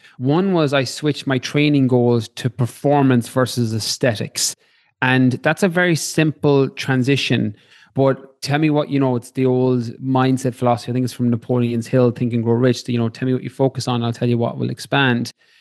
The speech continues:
And instead of going into the gym to look better, I went in to perform. So I started to go in and focus on the weight I was lifting and trying to get stronger, or how fast I could run, or how quickly I could complete a circuit-based CrossFit workout.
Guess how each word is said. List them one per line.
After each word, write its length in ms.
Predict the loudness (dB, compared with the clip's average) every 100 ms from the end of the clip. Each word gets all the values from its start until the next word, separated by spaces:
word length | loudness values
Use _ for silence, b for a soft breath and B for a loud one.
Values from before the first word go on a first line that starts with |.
| b b
And 220 | 0 0 2
instead 320 | -2 0 0
of 80 | 0
going 160 | 2 0
into 100 | 0
the 100 | -2
gym 300 | 0 2 0
to 140 | 0
look 180 | 0 0
better, 260 | 0 2 2
I 140 | 2
went 220 | 2 2
in 100 | -2 -2
to 60 | -6
perform. 760 | -6 -6 0 2 2 -2 -8 B B
So 300 | -6 0 2
I 100 | 2
started 360 | 0 0 0 -2
to 60 | -2
go 200 | 0 2
in 100 | 0
and 160 | -2
focus 380 | 0 -2 0 -4
on 100 | -2
the 80 | -2
weight 320 | 0 0 2
I 80 | 0
was 160 | 0
lifting 380 | 0 -2 -4 -6
and 80 | -6
trying 140 | -4
to 40 | -4
get 140 | -4
stronger, 640 | -4 0 2 2 2 -2 b b
or 240 | 0 2 2
how 180 | -2
fast 500 | -4 -2 0 0 -2
I 120 | -4 -2
could 160 | -4
run, 340 | -2 -4 -6 -10 b
or 160 | -2 0
how 540 | 2 2 4 2 -2
quickly 460 | -4 -2 0 0 0
I 80 | 0
could 180 | -6 -4
complete 540 | -4 0 2 2 0
a 60 | -6
circuit-based 800 | -2 0 0 -2 -2 0 -2 -2
CrossFit 460 | -2 -2 -2 -4
workout. 400 | -2 0 0 0